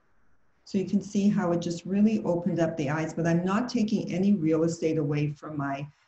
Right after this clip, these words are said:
movable eyelid. This is really so close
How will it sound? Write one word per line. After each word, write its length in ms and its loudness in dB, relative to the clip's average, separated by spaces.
movable 560 -2
eyelid. 560 -4
This 180 -4
is 120 4
really 440 0
so 360 0
close 580 0